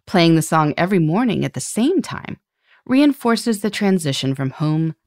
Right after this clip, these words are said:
to work time and helps focus your attention on the work ahead.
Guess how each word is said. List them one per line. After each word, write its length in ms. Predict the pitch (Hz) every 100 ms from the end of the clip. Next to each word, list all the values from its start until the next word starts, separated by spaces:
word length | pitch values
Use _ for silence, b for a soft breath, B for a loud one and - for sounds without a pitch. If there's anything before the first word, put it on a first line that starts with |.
| _
to 100 | -
work 240 | 208 139 -
time 320 | - - 143 _ _ _ _ _ -
and 140 | 175
helps 240 | 180 - -
focus 380 | 202 202 214
your 100 | 240
attention 560 | 240 - 131 131 127 135 _ _ _
on 120 | 175 175
the 80 |
work 240 | 135 131 143
ahead. 240 | 131 139